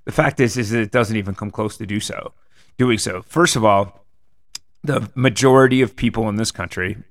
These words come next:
believe in, um, believe in the rights of abortion.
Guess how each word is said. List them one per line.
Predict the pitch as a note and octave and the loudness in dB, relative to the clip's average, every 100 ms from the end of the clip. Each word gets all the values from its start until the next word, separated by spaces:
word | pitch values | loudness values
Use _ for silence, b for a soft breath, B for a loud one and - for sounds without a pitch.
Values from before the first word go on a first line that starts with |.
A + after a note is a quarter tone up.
| - | -8
believe | A2+ A2+ G#2 G#2 G#2+ - - | -4 -2 -2 -4 -6 -12 -10
in, | F#2 F#2 F#2+ F#2+ - | -8 -8 -10 -14 -16
um, | A#2+ - - F#2+ - - - | -16 -16 -16 -18 -20 -18 -10
believe | A2 G#2+ G#2 | -6 -4 -2
in | G#2 | -4
the | G2 | -4
rights | F#2+ G2+ - | -4 -6 -6
of | A2+ | -10
abortion. | G2+ G#2+ - - | -8 -8 -8 -8